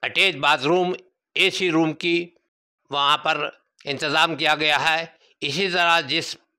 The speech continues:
मरकज़ में हम बैठे हैं, इसको नूरी मरकज़ कहते हैं,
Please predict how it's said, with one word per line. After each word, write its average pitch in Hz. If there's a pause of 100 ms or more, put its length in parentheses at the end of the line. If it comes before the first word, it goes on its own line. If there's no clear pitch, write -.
मरकज़ 143
में 170
हम 151
बैठे 139
हैं, 160 (440)
इसको 165 (140)
नूरी 156
मरकज़ 160
कहते 151
हैं, 165